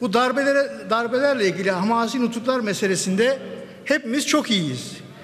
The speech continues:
Ancak işin gerçeğine gelince darbelere olduğu zaman reaksiyon göstermek konusunda çok da iyi olduğumuzu söyleyemem.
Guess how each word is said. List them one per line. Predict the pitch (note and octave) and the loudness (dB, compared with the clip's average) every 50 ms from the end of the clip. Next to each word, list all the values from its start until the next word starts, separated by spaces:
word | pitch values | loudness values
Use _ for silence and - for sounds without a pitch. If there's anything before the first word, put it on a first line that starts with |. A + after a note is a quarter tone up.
| - - - - | -20 -20 -10 -4
Ancak | - C4 D#4+ D#4 C4 A#3+ - - | -2 0 0 0 0 -2 -2 -2
işin | A#3 - - D#4+ D4 | -2 0 0 0 0
gerçeğine | A#3+ A#3 A#3 A#3 A3+ - B3+ B3+ C#4 | 2 2 2 0 0 0 0 2 2
gelince | C4 G3+ F#3 F3+ E3+ D#3 C#3+ A3+ C4+ E4 D#4 - - - - - - - - - - - - C#3+ | 2 2 0 0 -2 0 0 0 0 0 -2 -6 -12 -14 -16 -16 -16 -16 -18 -18 -18 -18 -8 -2
darbelere | D#3 G3+ A3+ A#3+ B3+ A#3+ C4+ C#4+ D4+ D#4 D4 C#4+ A#3+ G#3 - - - - - - - - - - - - - - - - | 0 2 2 2 2 2 2 2 4 4 2 2 0 -2 -6 -12 -14 -16 -16 -18 -18 -18 -18 -18 -20 -18 -18 -16 -4 0
olduğu | A3 A3+ A#3 B3 G#3+ C#4 D#4+ E4 | 2 4 4 2 2 2 2 4
zaman | A#3+ B3 A3 G#3 G3+ F3+ D#3 C3+ - - - - - - - - - - - - - - D3 | 4 2 2 2 2 0 0 -2 -6 -12 -16 -18 -18 -18 -18 -20 -20 -20 -20 -18 -12 -4 0
reaksiyon | E3 G#3 A3+ A#3+ B3 - - - C4+ D4+ D#4+ D4 A#3 | 2 2 2 2 0 -2 -4 -2 0 2 2 2 2
göstermek | A#3+ A3+ G#3 - - A#3+ A#3+ B3+ D4 D4 D4 | 2 2 2 2 0 0 2 2 2 0 0
konusunda | - A3+ A3 G3 - A3 A3+ C4 D4 D4 C#4 - - - - - - - - | -2 -2 -2 0 0 2 4 4 4 2 0 -6 -12 -14 -16 -16 -16 -14 -6
çok | - - D4+ C#4+ - - | -2 0 0 0 0 0
da | A#3 | 0
iyi | A#3 A#3 B3 | 2 2 4
olduğumuzu | A#3+ A3+ G#3+ F#3 G#3+ G#3 G#3+ C#4 C4 | 4 4 2 2 -2 -2 -2 -2 0
söyleyemem. | - A#3+ A3+ A3 G3+ A3 A3 G3+ F#3 D#3 C3 | 2 4 4 4 4 4 2 2 0 -2 -4